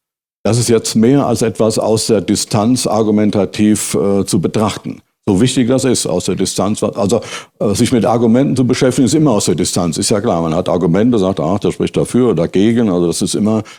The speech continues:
eine distanzierte Sache. Unser Leben gelingt aber nicht nur aus der Distanz. Und Johannes sieben siebzehn, da war sozusagen die Einladung von Jesus zu sagen, "Wenn du den Willen Gottes tun willst, wirst du es rauskriegen."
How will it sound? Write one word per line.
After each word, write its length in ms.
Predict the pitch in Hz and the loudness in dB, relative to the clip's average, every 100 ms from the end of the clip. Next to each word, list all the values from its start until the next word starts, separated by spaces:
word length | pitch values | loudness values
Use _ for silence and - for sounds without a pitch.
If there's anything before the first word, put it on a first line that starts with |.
| - | -4
eine 160 | 92 | -2
distanzierte 640 | 90 107 - 101 95 98 98 | 0 -2 0 -2 0 0 0
Sache. 280 | 104 78 - - - | -2 -4 -6 -16 -2
Unser 220 | 110 104 | 2 4
Leben 360 | 104 123 135 127 | 4 4 4 2
gelingt 380 | 120 143 175 | 4 4 2
aber 220 | - 98 101 | 0 2 2
nicht 260 | 107 - | 2 2
nur 140 | 117 95 | 0 0
aus 140 | 85 | -2
der 100 | 80 | -2
Distanz. 460 | 78 - 60 - - - _ | -4 -4 -6 -8 -12 -16 _
Und 160 | 107 104 | 0 2
Johannes 400 | 101 123 107 - | 4 2 2 2
sieben 420 | 135 165 156 143 | 2 4 2 2
siebzehn, 600 | 107 147 - 110 113 151 - _ - | 2 -2 -2 0 2 0 -4 _ -2
da 320 | 107 120 120 | 2 2 2
war 380 | 117 123 120 101 | 2 2 0 0
sozusagen 440 | 120 113 113 107 | 2 2 2 2
die 120 | 101 | 2
Einladung 880 | 95 127 180 107 90 98 113 131 139 | 2 2 2 2 2 2 2 2 2
von 240 | 135 117 107 | 2 0 2
Jesus 380 | 104 123 127 120 | 4 4 2 2
zu 120 | 110 | 0
sagen, 500 | 110 104 113 120 127 - _ | 0 0 0 0 0 -4 _
"Wenn 240 | 90 113 139 | 0 2 2
du 100 | 139 | 2
den 220 | 127 110 | 4 4
Willen 240 | 117 123 | 4 4
Gottes 340 | 107 110 113 - | 2 0 -2 0
tun 220 | 127 143 | 2 4
willst, 180 | 139 123 | 2 2
wirst 160 | 127 | 0
du 60 | 131 | 0
es 80 | 117 | 0
rauskriegen." 500 | 98 - 80 67 | 0 0 -4 -6